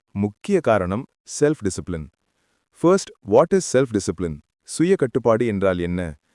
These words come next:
நமக்கு நாமே கொடுத்த வாக்குறுதியை நாமே காப்பாற்றுவது.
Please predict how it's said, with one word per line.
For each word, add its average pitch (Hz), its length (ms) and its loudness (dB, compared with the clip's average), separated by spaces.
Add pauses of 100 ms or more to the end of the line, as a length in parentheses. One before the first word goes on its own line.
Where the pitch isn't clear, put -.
(300)
நமக்கு 135 360 0
நாமே 151 280 0
கொடுத்த 131 340 2
வாக்குறுதியை 101 760 0
நாமே 101 380 -2
காப்பாற்றுவது. 85 760 -4